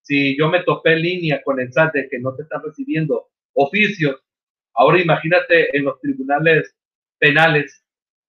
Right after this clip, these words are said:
en los cuales hay línea de que se tienen que recaudar impuestos con este nuevo método,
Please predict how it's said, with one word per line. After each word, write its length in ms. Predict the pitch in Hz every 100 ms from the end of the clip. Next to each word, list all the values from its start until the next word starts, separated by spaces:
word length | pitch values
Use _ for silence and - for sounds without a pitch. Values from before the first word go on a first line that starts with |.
| _ -
en 120 | 123
los 200 | 120 -
cuales 480 | 135 143 156 127 - _ _
hay 200 | - 156
línea 580 | 160 175 180 170 156 151 _ _ _ _
de 200 | 131 131 131
que 520 | 135 131 123 120 107 _ _ _ _
se 200 | 123 - _
tienen 280 | 143 151 165
que 100 | 170
recaudar 440 | 185 - 139 147
impuestos 460 | 180 160 196 208 262
con 140 | 190 262
este 200 | - 196
nuevo 200 | 196 190
método, 500 | 208 262 247 233